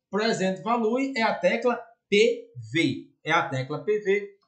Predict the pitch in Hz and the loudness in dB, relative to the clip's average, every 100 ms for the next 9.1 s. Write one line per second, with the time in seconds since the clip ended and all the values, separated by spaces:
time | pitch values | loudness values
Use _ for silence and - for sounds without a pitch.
0 | - 202 208 214 214 208 190 214 185 180 | 0 2 4 2 0 -2 -2 -2 -4 -4
1 | 202 190 180 185 180 233 - 180 180 180 | -2 -2 0 0 -2 -8 -2 -2 0 -6
2 | - 156 147 202 214 170 185 180 - _ | -4 -4 -2 -4 0 0 0 -2 -14 _
3 | 254 330 196 214 220 214 190 240 208 214 | -4 -2 0 0 0 0 0 0 4 4
4 | 185 196 226 - _ - 143 294 - 269 | 2 -2 -6 -14 _ -6 0 0 0 -2
5 | 214 214 208 190 175 202 220 - 214 269 | 0 0 0 0 0 -2 -4 0 8 8
6 | 269 208 - 226 247 - 202 220 196 208 | 6 -4 -4 -2 -4 -6 -10 -6 -4 -6
7 | 208 202 151 143 117 - - _ _ _ | -4 -2 2 2 0 -6 -20 _ _ _
8 | - 127 190 196 185 180 175 180 175 165 | -10 0 2 2 0 0 2 0 -2 0